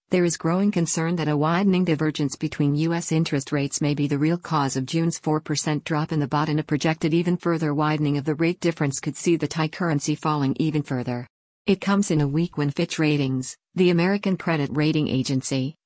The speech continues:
rated the kingdom's borrowings at B B B plus and gave the country's economy a stable outlook due to its robust external financial position. However, it warned that Thailand faces significant problems in the medium term with an aging population,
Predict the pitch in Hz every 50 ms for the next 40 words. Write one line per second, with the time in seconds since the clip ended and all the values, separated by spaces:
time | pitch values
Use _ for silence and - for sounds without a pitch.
0 | - - 180 180 196 190 175 165 156 - - 185 185 180 170 151 151 - - -
1 | 165 151 147 147 139 135 131 131 131 - - 135 - - - 170 180 180 175 175
2 | 165 143 165 156 147 147 - - 151 143 - 160 151 139 160 160 156 - 139 -
3 | - 175 160 156 - 175 160 151 - 151 - - 170 160 160 151 143 139 135 131
4 | - - - 160 160 165 156 147 147 143 147 151 151 - - 135 135 - - -
5 | 165 160 156 151 147 - - - 160 135 127 - 147 156 160 - - 139 135 -
6 | - - 175 170 156 156 151 - - 156 147 143 147 147 - - 131 120 - -
7 | 127 - 139 135 - - 135 127 123 139 - _ _ _ _ _ _ _ - 202
8 | 190 180 180 190 185 - 147 131 135 _ _ _ - 196 185 151 165 180 196 190
9 | 196 185 165 - - 190 185 180 185 170 139 131 135 - - 147 143 143 - 143
10 | 131 - - 165 - 160 175 180 180 190 - 180 165 - - 170 151 147 147 -
11 | 156 151 147 - 151 147 151 151 151 160 175 175 175 160 143 143 143 - - 160
12 | 151 147 143 135 - 156 151 - 151 160 156 - 151 139 135 - - 147 143 -
13 | 151 143 143 147 151 151 - - 135 127 127 135